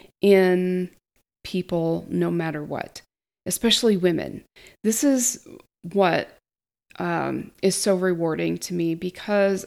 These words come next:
I don't know why it is, but, and there's, of course, a lot of theories about this, but I'm not gonna get into those. Uh, a lot of reasons that so many women don't believe in themselves or have a hard time believing in themselves.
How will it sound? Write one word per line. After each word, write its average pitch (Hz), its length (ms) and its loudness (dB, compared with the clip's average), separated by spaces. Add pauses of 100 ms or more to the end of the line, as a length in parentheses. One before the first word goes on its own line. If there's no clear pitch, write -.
I 202 100 -12
don't 269 220 -8
know 254 120 0
why 196 340 -2
it 196 140 -4
is, 185 380 -2
but, - 320 -6 (840)
and 226 120 0
there's, 233 320 2 (280)
of 190 180 0
course, 196 340 -2
a 185 60 2
lot 180 300 0
of 190 100 -2
theories 175 720 0 (200)
about 170 460 -4
this, 170 280 -2
but 175 160 -8
I'm 175 140 -2
not 180 160 -2
gonna 175 140 -2
get 170 180 -4
into 170 240 -4
those. 170 580 -2 (1000)
Uh, 165 380 -4 (140)
a 190 40 -2
lot 190 360 0
of 202 120 -2
reasons 175 520 -2
that - 180 -4
so - 160 -4
many 175 240 0
women 165 460 -4 (440)
don't - 220 -2
believe 165 320 -2
in 156 140 -4
themselves 170 480 -6
or 175 80 -6
have 165 260 -8
a 170 40 -10
hard 165 260 -8
time 160 240 -6
believing 160 540 -4
in 151 120 -6
themselves. - 560 -6